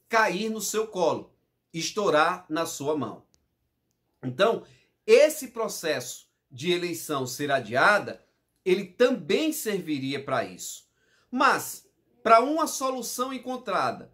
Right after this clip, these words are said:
de empurrar as eleições um pouco mais à frente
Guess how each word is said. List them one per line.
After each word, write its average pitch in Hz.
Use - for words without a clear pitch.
de 185
empurrar 240
as 214
eleições 220
um 226
pouco 240
mais 233
à 247
frente 196